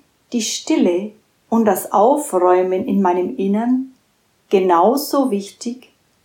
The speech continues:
wie es auch im Außen ist. Von Herzen wünsche ich dir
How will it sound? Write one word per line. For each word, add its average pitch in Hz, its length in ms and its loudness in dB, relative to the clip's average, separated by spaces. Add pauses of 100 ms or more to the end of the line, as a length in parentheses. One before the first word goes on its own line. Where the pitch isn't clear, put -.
(180)
wie 247 180 0
es 254 80 0
auch 180 280 2
im 214 120 -8
Außen 233 400 0
ist. - 260 -10 (1040)
Von 175 220 -6
Herzen 220 640 0
wünsche 262 280 0
ich - 220 -8
dir 247 320 -6